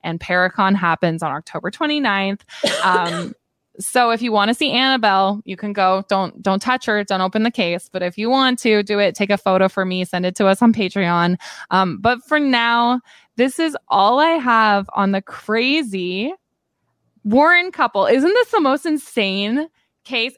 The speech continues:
Speaker 1: And the fact that it tied back to Johnny Depp's trial, I was
Speaker 2: <laughs>
Speaker 1: like, "I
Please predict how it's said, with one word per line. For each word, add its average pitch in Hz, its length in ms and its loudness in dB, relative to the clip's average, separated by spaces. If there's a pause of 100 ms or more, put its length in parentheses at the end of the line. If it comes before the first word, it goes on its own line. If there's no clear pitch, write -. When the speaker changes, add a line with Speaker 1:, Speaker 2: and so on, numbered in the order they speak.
Speaker 1:
And 330 180 -4
the 427 140 -6
fact 277 240 -4
that 339 140 -12
it 359 160 -10
tied 202 400 -10
back 247 260 -6
to 277 100 -18
Johnny 208 400 -10
Depp's 185 280 -8 (180)
trial, 226 460 -2
I 269 160 -2
was 339 180 -6
Speaker 2:
<laughs> - 20 -16
Speaker 1:
like, 285 320 0
"I 294 400 2